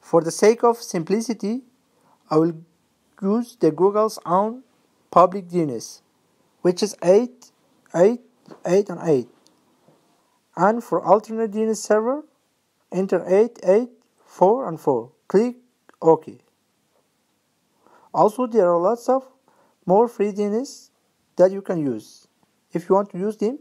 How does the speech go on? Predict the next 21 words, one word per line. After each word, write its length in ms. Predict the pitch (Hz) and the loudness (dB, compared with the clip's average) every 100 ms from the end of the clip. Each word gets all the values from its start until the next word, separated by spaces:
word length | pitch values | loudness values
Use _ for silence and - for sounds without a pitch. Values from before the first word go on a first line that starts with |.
| _ _ _ _ _ _ _ _ | _ _ _ _ _ _ _ _
just 260 | - 185 185 | 2 2 2
search 240 | 202 214 | -6 -4
it 120 | 226 226 _ _ | -6 -6 _ _
on 140 | 156 | -4
internet. 420 | 151 139 - 113 131 _ _ _ _ _ _ _ - | -4 -4 -12 -16 -16 _ _ _ _ _ _ _ -8
You 80 | |
can 140 | 147 151 | -4 -4
find 300 | - 175 190 | -2 -2 -2
them 180 | 208 233 | -6 -8
easily. 380 | 151 131 123 117 - _ _ _ _ _ _ _ _ _ _ _ _ _ _ _ _ _ _ _ _ _ _ _ _ _ _ _ _ _ _ _ _ | -8 -8 -8 -10 -14 _ _ _ _ _ _ _ _ _ _ _ _ _ _ _ _ _ _ _ _ _ _ _ _ _ _ _ _ _ _ _ _
Secondly, 580 | - 233 254 254 247 269 | 0 0 2 -2 -2 -4
turn 380 | - 208 233 220 | -2 2 2 2
off 240 | 220 262 - _ - | 0 0 -8 _ -8
the 140 | 165 | -2
apps 360 | 185 202 226 - - | 2 2 0 -8 -2
that 200 | 165 170 | -2 0
are 320 | 185 202 220 226 | 2 2 0 -8
working 480 | - 180 202 214 233 | -2 0 0 -6 -6
in 60 | 196 | -2
the 100 | 180 | -2
background, 600 | 156 151 139 120 113 | 0 -2 -2 -10 -10